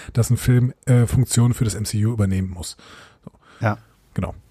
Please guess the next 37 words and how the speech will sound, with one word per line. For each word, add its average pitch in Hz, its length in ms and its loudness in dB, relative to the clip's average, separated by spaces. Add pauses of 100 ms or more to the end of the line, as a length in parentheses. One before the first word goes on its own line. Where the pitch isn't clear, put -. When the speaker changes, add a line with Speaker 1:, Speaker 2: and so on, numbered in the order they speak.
(680)
Speaker 2:
Also 143 160 0
da 160 100 4
muss 170 200 0
ich, - 320 -4
äh, 156 120 4
jetzt 151 300 -2
mal 135 160 2
ein 104 320 -2
Veto 131 240 2
einlegen. 90 560 -4 (100)
Speaker 1:
Gerne. 104 320 0
Speaker 2:
Äh, - 60 -8
ich - 160 -8
bin 127 120 2
ja 143 140 4
tatsächlich 139 640 0
eher 123 160 4
D-C-Fan 120 680 -2
als - 220 -4
Marvel-Fan. 90 640 -2
Speaker 1:
Mhm. 127 300 4 (340)
Speaker 2:
Und 143 280 0
ich 185 260 0
muss 185 240 2
immer 160 280 2
miterleben, 139 1080 0
die 120 240 -8
ganz 156 320 2
tollen 143 320 2
Kinofilme, 117 680 2
die 104 160 -4
wir 113 80 0
in 113 80 0
der 110 80 0
letzten 107 340 -4
Zeit - 380 -4
hatten 131 400 -2